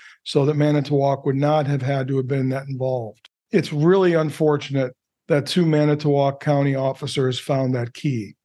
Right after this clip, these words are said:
I think Stephen would have been found guilty without the key, but it's really unfortunate that they found the key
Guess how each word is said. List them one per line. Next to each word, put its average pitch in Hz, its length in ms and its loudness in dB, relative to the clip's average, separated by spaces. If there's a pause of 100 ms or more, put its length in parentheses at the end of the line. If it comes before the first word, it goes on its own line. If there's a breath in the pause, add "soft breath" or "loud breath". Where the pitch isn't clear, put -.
(180)
I 156 120 2
think 170 240 2
Stephen 165 360 2
would 151 100 4
have 147 80 0
been 143 120 2
found 147 400 2
guilty 151 340 2
without 139 400 0
the 240 80 -4
key, 240 400 0 (180)
but 151 120 0
it's 147 140 0
really 180 200 4
unfortunate 160 580 0
that 151 60 -6
they 143 120 2
found 139 360 0
the 135 60 -2
key 131 440 -2